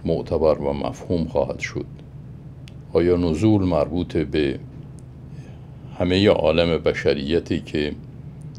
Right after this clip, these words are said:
در یک زمان و در یک لحظه چیزی نازل می‌شه و نزول واقع می‌شه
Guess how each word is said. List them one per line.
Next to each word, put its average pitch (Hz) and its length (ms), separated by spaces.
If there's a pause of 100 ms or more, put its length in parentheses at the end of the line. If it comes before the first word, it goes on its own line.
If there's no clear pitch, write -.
(440)
در 80 280
یک 90 200
زمان 82 440
و 73 120
در 71 200
یک 76 320
لحظه 90 500 (800)
چیزی 107 400
نازل 90 460
می‌شه 80 580
و 71 180 (760)
نزول 92 440
واقع 85 680
می‌شه 95 540